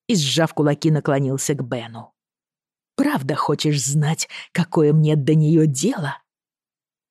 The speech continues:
И тут Бен ему врезал. Со всей силы. В живот. Уильям схватил кузена за руку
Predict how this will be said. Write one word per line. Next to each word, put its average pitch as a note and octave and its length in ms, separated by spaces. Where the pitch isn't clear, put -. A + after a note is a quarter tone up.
И G#3 80
тут A3+ 200
Бен D#3+ 340
ему D3+ 300
врезал. A#2+ 600
Со C4 200
всей A3 240
силы. A#2+ 560
В G3 60
живот. G3 440
Уильям G3 300
схватил D3+ 400
кузена C#3 420
за C3+ 280
руку F3 420